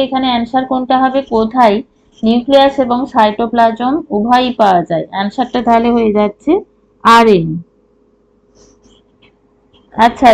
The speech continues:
রেকর্ডেড দেখে নেবে। ওকে, দেখো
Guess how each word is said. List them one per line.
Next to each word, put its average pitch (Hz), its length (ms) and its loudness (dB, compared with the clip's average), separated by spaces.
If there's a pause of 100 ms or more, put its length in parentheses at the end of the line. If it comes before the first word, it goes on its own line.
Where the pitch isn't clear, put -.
রেকর্ডেড 262 480 2
দেখে 262 300 0
নেবে। 254 240 0 (1080)
ওকে, 226 260 0 (920)
দেখো 180 260 -2